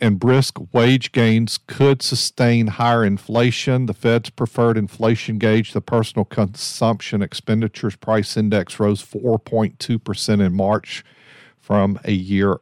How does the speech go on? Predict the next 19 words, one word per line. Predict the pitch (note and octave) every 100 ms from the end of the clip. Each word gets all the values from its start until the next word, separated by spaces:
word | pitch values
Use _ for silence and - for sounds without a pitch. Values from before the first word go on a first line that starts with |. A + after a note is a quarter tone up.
| _
earlier. | G2 G#2 G2 E2+ E2
That | E2+ G2+ F2+
was | F#2+
down | - G#2 G#2
from | - G2
previous | - B2+ C3+ B2 A2 -
month's | G#2+ G2 -
five | - - G#2+ G#2+ -
point | - A2 G#2 F#2 -
one | G2+ F#2 G#2 A2 A2
percent | - F#2 - - F#2+ F2 D2+ - _ _ _ _ _ _ _ _ _ _ -
increase. | G#2 G#2 - - D2+ E2 - - - - _ _ _ _ _ _ _ _ _ _ _ -
I, | C#3+ D#3 - -
I | C#3+ D#3+
think | - D3 C3 D3
it's | - -
good | C#3 C#3+ D#3+
because | C3+ - A#2+ -
now | A#2 B2 C#3 C#3+ C#3